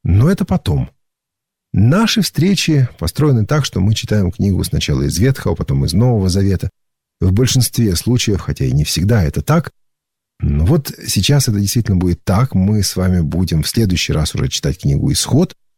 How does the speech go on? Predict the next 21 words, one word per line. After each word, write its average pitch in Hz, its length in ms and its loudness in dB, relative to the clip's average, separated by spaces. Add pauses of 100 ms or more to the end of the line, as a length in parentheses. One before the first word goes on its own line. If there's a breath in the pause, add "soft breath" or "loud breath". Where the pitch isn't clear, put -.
(240)
вторую 156 360 0
книгу - 280 -2
Ветхого 123 460 2
Завета. 131 400 2 (760 soft breath)
Мы 135 180 4
снова 170 380 2
с - 120 -2
вами 104 220 2
переместимся 85 840 0
в 67 80 -6
Древний 78 480 2
Израиль, 76 500 0 (600)
а 113 80 2
точнее 165 420 2
даже 71 280 0
не 78 160 2
в 113 80 2
Израиль, 92 420 0
а - 60 -4
в 76 60 -2
Египет. 78 600 -2